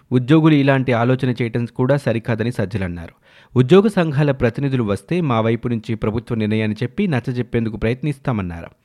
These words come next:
దీనిలో భాగంగా కమిటీ నిర్వహించే సమావేశానికి రావాలని సమాచారం ఇచ్చినట్లుగా పేర్కొన్నారు. ప్రభుత్వం నిర్ణయించిన కమిటీని గుర్తించబోమని ఉద్యోగ సంఘాలు చెప్పటం ప్రతిష్టంభన పెంచడమే అవుతుందన్నారు. పీఆర్సీ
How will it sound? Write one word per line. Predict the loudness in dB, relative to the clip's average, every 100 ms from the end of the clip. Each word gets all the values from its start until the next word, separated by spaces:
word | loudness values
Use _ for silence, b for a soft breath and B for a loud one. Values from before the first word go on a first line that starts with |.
| _ -2
దీనిలో | 0 2 2
భాగంగా | 2 -2 -4 -4 -6 B B 0
కమిటీ | 2 2 2
నిర్వహించే | 0 0 0 0 -2
సమావేశానికి | -2 -2 0 0 -2 -2 -2
రావాలని | 0 0 0 -2
సమాచారం | -4 -4 -2 -2 -2
ఇచ్చినట్లుగా | -4 -6 -8 -6 -4
పేర్కొన్నారు. | -6 -8 -12 -14 -14 -20 b b b b
ప్రభుత్వం | 0 0 0 0
నిర్ణయించిన | 2 2 0 -2 -4
కమిటీని | -2 -2 0 0 0
గుర్తించబోమని | -2 -2 -4 -2 0 0 0 0
ఉద్యోగ | -2 0 0 0
సంఘాలు | -2 -2 0 -2
చెప్పటం | -2 -6 -4 -6
ప్రతిష్టంభన | -2 -2 -4 -4 -2 0 0
పెంచడమే | 0 -2 -2 -2 0
అవుతుందన్నారు. | 0 -2 -4 -4 -8 -12 -18 B B B 2
పీఆర్సీ | 4 4 2 -2